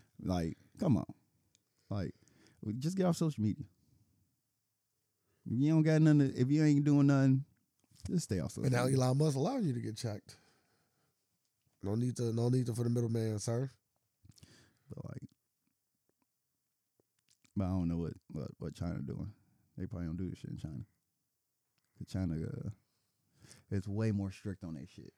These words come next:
Speaker 1: So only in the U S you can do this bullshit. I ain't only pulling these now. What you think they do? Like, pull something out the hat?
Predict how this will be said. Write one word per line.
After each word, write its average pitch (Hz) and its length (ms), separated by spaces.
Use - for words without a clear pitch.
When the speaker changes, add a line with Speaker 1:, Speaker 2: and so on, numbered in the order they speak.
Speaker 1:
So - 240
only 98 220
in 95 60
the 92 80
U 90 140
S 87 120
you - 60
can 76 80
do 76 160
this 76 100
bullshit. - 500
I - 60
ain't - 100
only 78 140
pulling - 260
these - 260
now. - 80
What 202 160
you 190 80
think 160 160
they 143 80
do? 131 140
Like, 90 160
pull 135 180
something 123 240
out 117 60
the 120 80
hat? 131 260